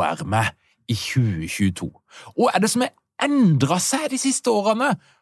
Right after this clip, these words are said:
Og hva er egentlig framtiden for H R?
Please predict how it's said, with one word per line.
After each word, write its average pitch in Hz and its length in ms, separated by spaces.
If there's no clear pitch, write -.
Og 196 240
hva 139 220
er 110 320
egentlig 98 480
framtiden 113 800
for - 480
H 113 140
R? - 80